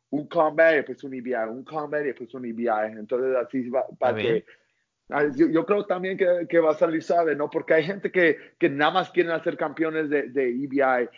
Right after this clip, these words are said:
Speaker 1: y hay gente que nada más quieren hacer campeones de combat, ¿verdad? Es como, es algo que le
Speaker 2: Sí.
Speaker 1: gusta más, ¿no? Como, como el gi, el no gi, es, ah, unos quieren hacer campeones de esto y unos quieren hacer campeones de esto. Entonces,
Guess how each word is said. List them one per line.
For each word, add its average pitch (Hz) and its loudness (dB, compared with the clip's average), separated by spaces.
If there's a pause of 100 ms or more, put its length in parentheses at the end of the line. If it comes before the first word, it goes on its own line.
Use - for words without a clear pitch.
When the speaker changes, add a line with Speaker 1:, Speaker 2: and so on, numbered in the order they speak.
Speaker 1:
y 147 0
hay 143 -2
gente 165 -4
que 165 -2
nada 143 -6
más 156 -10
quieren 151 -4
hacer 143 -14
campeones 139 -2
de 127 -2
combat, 135 0
¿verdad? 117 2
Es 139 -4
como, 139 -4 (180)
es 131 -4
algo 151 4
que 156 4
le 135 6
Speaker 2:
Sí. 120 2
Speaker 1:
gusta 135 0
más, 156 -2
¿no? 143 -2
Como, 139 -2 (240)
como 139 0
el 131 2
gi, 156 4
el 127 0
no 139 4
gi, 147 2
es, 135 0
ah, 135 -2
unos 151 -2
quieren 151 2
hacer 147 -4
campeones 156 0
de 147 4
esto 143 -2
y 160 0
unos 127 -6
quieren 139 0
hacer - -14
campeones 135 -2
de 147 2
esto. 151 0
Entonces, 131 -4